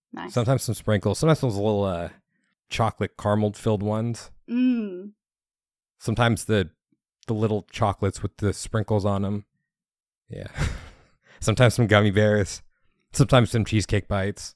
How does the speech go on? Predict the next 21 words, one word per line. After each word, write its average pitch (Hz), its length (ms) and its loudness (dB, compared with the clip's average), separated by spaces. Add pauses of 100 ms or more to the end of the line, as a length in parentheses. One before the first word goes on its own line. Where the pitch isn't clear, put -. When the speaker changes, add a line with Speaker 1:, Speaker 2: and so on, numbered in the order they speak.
(480)
Speaker 1:
All 269 120 0
the 269 60 0
good 208 200 -8
stuff. 185 220 -10 (280)
Speaker 2:
Yeah. - 120 -4 (1300)
Speaker 1:
I 233 120 6
like 262 260 0
those 359 220 0
little, 240 320 -4
um, 208 600 -6 (100)
you - 80 -6
know, 254 100 -2
those 269 220 -4 (140)
jelly 202 320 -2
balls 202 440 -6
that 190 160 -6
are, - 80 -4
like, 185 220 -6
in 202 140 -6
bubble 180 300 -4
tea 247 300 -8